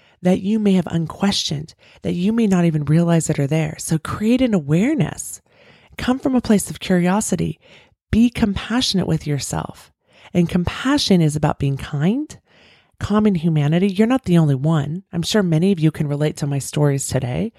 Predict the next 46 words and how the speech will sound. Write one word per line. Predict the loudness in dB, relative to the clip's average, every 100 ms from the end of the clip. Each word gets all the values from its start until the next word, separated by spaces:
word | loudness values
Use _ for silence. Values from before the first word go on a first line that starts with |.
| _
Some | -4 0 2
of | 2
you | 2
may | 2
think | 2 0
I'm | 0
just | -2 -4 -2
crazy, | -2 0 2 2
and | 2 -2 -14 _
that's | -8 -4 -2
okay | -2 -4
too. | -4 -4 -2 -4 _ _ _ _ _ _ _ _ _
And | 2
then | 4 4
the | 2
other | 2 4
aspect | 2 0 -2 -4 -2
of | -4 -4
compassion | -6 -4 -4 -4 -4
is | -4 -4
mindfulness, | -2 -2 -4 -4 -4 -8 -14 _ _
being | -2 2
aware | 4 4 2 2
of | 2
our |
thoughts | 0 0 0 0
and | -4
our | -4
feelings | -2 2 4 2 0
and | 0
not | 0 -2 -2
being | -2 -2
attached | -6 -8 -8 -8 -8
to | -6
them. | -6 -6 -12 _ _ _ _ _ _ _ _ _ _ _ _ _ _ _
And | 0 0 2
when | 2 2
you | 2
can | 0 0
do | 0 2
that, | 2 -2 -4
then | -6 -4
you | -4
can | -2 -2
think | 0 0
about, | 2 2 2